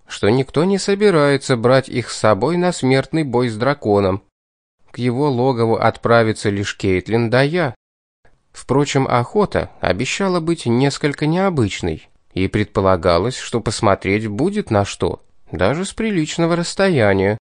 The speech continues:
Дименс решила ведь показать себя во всей красе перед будущими вассалами,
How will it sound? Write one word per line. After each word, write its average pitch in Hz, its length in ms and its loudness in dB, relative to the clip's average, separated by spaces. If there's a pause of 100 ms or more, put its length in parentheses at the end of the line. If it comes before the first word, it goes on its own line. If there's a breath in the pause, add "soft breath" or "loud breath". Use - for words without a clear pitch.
(720)
Дименс 127 600 0
решила 123 440 0
ведь 110 240 -2
показать 113 520 2
себя 113 320 2
во 107 120 4
всей 120 280 0
красе 104 520 -2
перед 190 320 -6
будущими 123 560 0
вассалами, 101 800 0